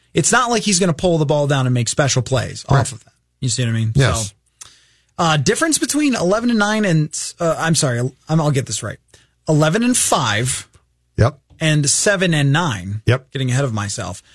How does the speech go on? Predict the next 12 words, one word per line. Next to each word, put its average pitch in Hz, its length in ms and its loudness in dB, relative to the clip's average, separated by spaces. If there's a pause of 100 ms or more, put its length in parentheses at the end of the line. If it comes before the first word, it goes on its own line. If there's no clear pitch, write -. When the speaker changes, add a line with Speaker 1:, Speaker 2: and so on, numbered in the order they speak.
(140)
Speaker 1:
Right 214 280 2
now, 165 520 0 (460)
I 147 120 0
put 202 160 0
that 196 160 2
out 180 140 2
on 170 80 2
the 160 80 2
Twitter 196 320 0
poll 151 260 0
on 135 200 0
my, 147 260 2